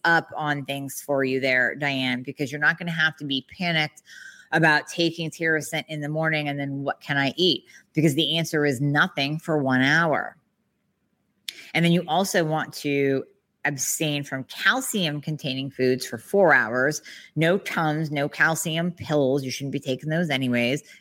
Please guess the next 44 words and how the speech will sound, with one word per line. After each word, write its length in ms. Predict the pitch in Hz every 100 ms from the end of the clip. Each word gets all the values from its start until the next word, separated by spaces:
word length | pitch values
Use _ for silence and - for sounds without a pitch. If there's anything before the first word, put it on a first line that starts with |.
| -
And 100 | 156
you 60 |
shouldn't 240 | 143 151 143
be 100 | 147
drinking 440 | 143 143 160 156
milk. 420 | 123 101 135 - - _ _ _ _ _ -
And 100 | 202
I 60 |
don't 160 | 233 214
care 140 | 180
if 60 | 160
you 60 | 139
have 140 | 131
a 20 |
little 200 | 143 117
piece 280 | - 160 139
of 100 | 120
cheese 640 | - - 139 143 143 127
within 300 | 127 117 120
four 260 | - 131 123
hours, 400 | 113 123 120 123
for 100 | -
goodness 300 | 147 135 131
sake. 360 | - 120 113 - - - _ -
But 100 | 156
no 160 | 170
calcium 540 | 165 208 196 196 190 185
containing 400 | 175 185 175 165
foods 280 | 160 156 156
and 100 | 135
no 100 | -
iron 240 | 156 160 151
containing 400 | 160 156 143 139
foods 320 | - 135 123
four 320 | - 190 196 139
hours, 640 | 143 139 135 123 - - _ _ _ _ _ _ _ _ _ _ _ -
within 400 | 151 - 190 185
four 240 | 165 151
hours 440 | 131 123 120 127 -
of 100 | 117
taking 400 | 160 139 143 143 -
any 480 | 190 190 170 127 -
thyroid 320 | - 151 143
medication. 640 | 123 113 - 107 92 -